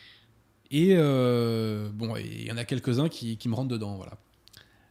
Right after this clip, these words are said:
Euh, mais voilà, il y a, il y a toutes les palettes en fait, c'est très intéressant. Et ça, c'est la magie d'Internet et la magie de YouTube, qu'on pri-, qu'on peut critiquer par ailleurs YouTube, mais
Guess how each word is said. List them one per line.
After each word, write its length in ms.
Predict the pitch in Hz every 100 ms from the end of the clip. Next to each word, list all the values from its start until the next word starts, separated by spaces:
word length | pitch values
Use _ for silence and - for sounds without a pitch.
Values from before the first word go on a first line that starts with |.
| -
Euh, 920 | 117 117 113 110 107 107 107 104 101 110
mais 280 | 156 202 147
voilà, 160 | 139
il 60 | 131
y 40 |
a, 40 | 127
il 60 |
y 60 | 131
a 40 |
toutes 180 | - 233
les 40 | 214
palettes 260 | 135 120
en 40 | 104
fait, 180 | 110 -
c'est 80 |
très 120 | 120 185
intéressant. 460 | 160 127 - 101 _ _ _ _ -
Et 200 | 120 123
ça, 140 | 180
c'est 140 | 165 127
la 80 |
magie 240 | 120 135 147
d'Internet 440 | 123 120 123 139
et 40 | 113
la 120 | 110
magie 200 | 113 113
de 60 |
YouTube, 320 | 110 - 190 160 - _ -
qu'on 120 | 113
pri-, 240 | - 110 - 110 _ - _ _
qu'on 120 | -
peut 120 | 101 113
critiquer 320 | - - -
par 100 | 110
ailleurs 220 | 156 117
YouTube, 180 | 107 95
mais 160 | 92